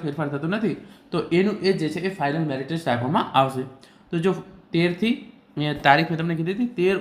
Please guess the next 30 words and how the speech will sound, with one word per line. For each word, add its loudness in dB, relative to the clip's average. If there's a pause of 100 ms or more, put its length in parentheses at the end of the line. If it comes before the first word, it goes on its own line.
ઓગસ્ટથી -4 (120)
એકવીસ -4
ઓગસ્ટ, -6 (100)
આ 2
તારીખો -4
ખાસ 0
ધ્યાન 2
રાખજો. -4 (540)
આ 6 (100)
તારીખો -2
દરમિયાન -2
જે 0
પણ -2
આ 2
છસો -4
સત્યાવીસ -2
ઉમેદવારો 0
છે -2
એ 2
ગાંધીનગર 0
ખાતે -2
જશે, 0 (440)
એમના 2
તમામ 2
પુરાવા 2
જે 0
છે -6
એ 0
રજૂ -2
કરશે -2